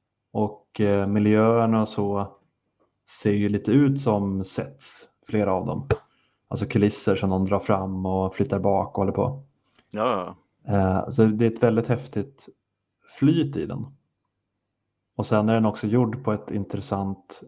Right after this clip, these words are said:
Speaker 1: <laughs> Wes Anderson-doftande sätt, att, eh, karaktärerna säger lite så här: "Bla, bla, bla, sa jag."
Speaker 2: Mm.
Speaker 1: Eller en annan pratar: "Bla, bla, sa han."
Speaker 2: Mhm.
Speaker 1: Eh,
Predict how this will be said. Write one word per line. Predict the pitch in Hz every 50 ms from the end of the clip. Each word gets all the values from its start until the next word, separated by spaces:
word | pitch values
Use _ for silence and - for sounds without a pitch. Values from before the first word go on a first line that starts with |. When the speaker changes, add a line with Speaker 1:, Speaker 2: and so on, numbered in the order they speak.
| - 95 - - -
Speaker 1:
<laughs> | - 135 139 117 110
Wes | 139 131 -
Anderson-doftande | - 113 127 113 101 107 - 117 107 104 101 117 104 - - - 110 104 104 104 101
sätt, | - - 120 120 139 - - -
att, | 104 101 - - - _ - - - - - _ _ _ _ _ _ _ _ _ _ _ _ _ - _ _ _ -
eh, | - 107 104 101 101 98 98 98 98
karaktärerna | - 110 104 104 101 - 113 107 104 104 104 101 98
säger | - - 113 107 107 107 104 101
lite | 98 98 92 - -
så | - 98
här: | 95 92 95 95 95 95 - _ _ _ _ _ _ _ _ _ _ _
"Bla, | - 107 120 123
bla, | 127 131 123
bla, | 156 185 147 104 90 82 76 - _ _
sa | - - 110 101 95
jag." | 90 76 64 - 139 - - _ _ _ _ _ _ _ _ _ _ _ _ _ _ _ _ -
Speaker 2:
Mm. | 113 117 123 123
Speaker 1:
Eller | 120 101
en | 104
annan | 104 101 104 110
pratar: | 113 110 95 - 98
"Bla, | 92 117 127
bla, | 123 139 170 135 104 90 - - -
sa | - - 107 95
han." | 92 92 90 76 69 - - - _ _ _ _ _ _ _ - - 107
Speaker 2:
Mhm. | 139 135 117 110 107 _ _ _ _ _ _ _ _ _ _ -
Speaker 1:
Eh, | 101 101 98 95 95 95 95 95 95